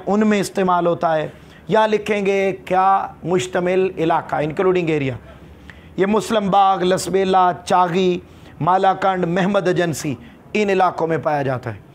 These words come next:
अगला आ गया बेटे नॉन मेटालिक, उनमें पहली है कोयला। शाबाश,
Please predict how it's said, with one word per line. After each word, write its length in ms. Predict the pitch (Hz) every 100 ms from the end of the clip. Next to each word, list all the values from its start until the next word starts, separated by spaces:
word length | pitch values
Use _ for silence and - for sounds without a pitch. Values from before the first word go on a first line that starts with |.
| - - - - -
अगला 280 | 240 240 254
आ 100 | 233
गया 160 | 202 214
बेटे 340 | 196 190 214
नॉन 440 | 196 180 196 226 214
मेटालिक, 580 | 202 185 196 165 151 -
उनमें 360 | 196 214 214 196
पहली 400 | - 208 214 208
है 120 | 202 196 -
कोयला। 340 | 202 202 190 - - - - - - - - - - - - - - - - - - - - - -
शाबाश, 520 | - 165 165 180 -